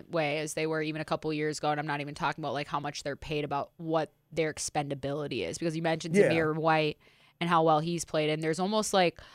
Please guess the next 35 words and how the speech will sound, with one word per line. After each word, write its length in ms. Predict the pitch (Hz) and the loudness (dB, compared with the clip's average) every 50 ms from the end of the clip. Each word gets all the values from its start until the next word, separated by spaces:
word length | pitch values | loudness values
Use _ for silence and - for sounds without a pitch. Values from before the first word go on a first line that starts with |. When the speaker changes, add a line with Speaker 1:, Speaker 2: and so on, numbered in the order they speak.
| - - | -8 -4
Speaker 1:
I 100 | - 190 | -2 0
feel 140 | - 240 269 | 4 6 6
like 120 | 320 285 | 6 6
there's 160 | - 330 285 | 4 2 2
a 60 | 269 202 | 2 0
tendency 520 | - - 202 180 185 190 190 - 226 214 | 2 2 2 2 2 0 -2 -2 -2 0
in 60 | 214 | 0
this 160 | 202 175 - | 0 -2 0
league 240 | 175 170 165 160 156 | 0 0 0 2 2
right 180 | 175 170 175 147 | 2 0 2 2
now, 240 | 180 185 180 180 180 | 2 2 4 2 2
especially 380 | 175 - - 175 165 - 185 | 2 0 -2 -2 0 0 0
with 240 | 170 175 160 - - - - _ _ _ _ | 0 0 -2 -4 -8 -16 -20 _ _ _ _
coaching, 600 | - - 180 160 151 - - 185 180 180 185 180 | -2 0 0 0 2 2 2 4 4 4 2 2
and 320 | 175 165 156 156 156 156 139 | 0 0 0 -2 -4 -6 -4
because 300 | 160 165 165 156 - - | 0 0 0 0 -2 -6
we've 340 | - - 175 175 156 - - | -6 -6 -4 -4 -4 -6 -6
seen 240 | - - 190 170 | -4 -2 -2 -2
so 140 | 165 - 180 | -2 -4 -4
many 140 | 165 170 170 | -2 -2 -4
people 580 | - 185 170 - 175 170 165 160 160 143 - - | -4 -4 -2 2 2 4 4 4 2 2 0 -4
start 300 | - - - - 175 165 | -8 -4 0 2 4 4
a 40 | 165 | 4
new 140 | 165 170 165 | 2 0 0
job 280 | 147 165 151 143 143 147 | 2 4 6 6 6 4
and 100 | 156 151 | 2 0
find 220 | - 156 151 151 | -2 -2 -2 -4
so 80 | - 160 | -6 -6
much 140 | 156 147 | -6 -6
success 420 | - - 160 - - - 156 147 - | -6 -8 -6 -4 -2 -2 -2 -2 -2
early, 200 | - 147 151 170 | -4 -2 -2 0
like 140 | 160 143 - | -2 -2 -2
Sean 260 | - - 135 131 143 | -4 -4 -4 -4 -4
McVay, 400 | 127 - - 123 117 110 147 185 - - - _ _ _ _ _ _ _ _ - | -6 -6 -6 -4 -4 -4 -4 -6 -8 -14 -20 _ _ _ _ _ _ _ _ -4
that 580 | 175 175 208 208 196 190 185 175 165 - - | 2 6 10 12 12 12 12 12 8 4 0